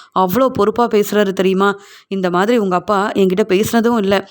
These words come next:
இந்த மாதிரி நல்லது செஞ்சதும் கிடையாது" அப்படின்னு சொல்லி ரொம்ப சந்தோஷமா பேச தங்கமயில் யோசிக்கிறாங்க. "இப்ப இந்த பொருளுக்கெல்லாம் நம்ம அம்மா கிட்ட பணத்தை கேட்டா ரொம்ப மனசு வேதனைப்படுவாங்க. அப்பா குடும்பத்துக்காக இப்படியெல்லாம்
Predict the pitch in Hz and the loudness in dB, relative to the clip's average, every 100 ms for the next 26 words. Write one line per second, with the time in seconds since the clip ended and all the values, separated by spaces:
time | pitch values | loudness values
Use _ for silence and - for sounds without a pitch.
0 | - _ _ 185 175 180 190 202 196 175 | -18 _ _ -4 0 0 0 0 0 0
1 | 214 240 185 190 254 247 208 202 196 - | 0 0 0 0 0 2 2 2 2 -2
2 | 165 185 190 185 175 190 190 - - 185 | -2 0 0 0 0 0 -4 -20 -6 -2
3 | 214 240 190 180 196 202 208 190 180 185 | 0 0 0 0 -2 0 0 2 2 2
4 | 185 185 - _ 170 175 214 220 190 180 | -2 -4 -16 _ -6 -4 -4 -2 -2 -2
5 | 196 185 185 185 180 - _ _ _ 180 | -2 0 2 2 0 -4 _ _ _ -12
6 | 165 180 175 170 - - _ 180 175 165 | -2 0 2 0 -4 -12 _ -2 0 0
7 | 190 208 254 247 208 214 - 190 180 170 | 2 0 0 0 2 0 0 -2 0 0
8 | 196 220 208 185 170 185 196 175 180 180 | 0 0 -2 -2 -2 -2 0 0 2 0
9 | 180 - _ 185 185 214 190 190 214 180 | -2 -16 _ 0 2 2 0 0 0 0
10 | 180 202 196 180 175 175 180 - _ _ | 2 0 0 0 0 2 0 -4 _ _
11 | _ 190 190 285 285 233 247 254 262 247 | _ -6 -2 -2 0 2 2 0 2 2
12 | 247 240 190 214 214 | 2 0 2 0 0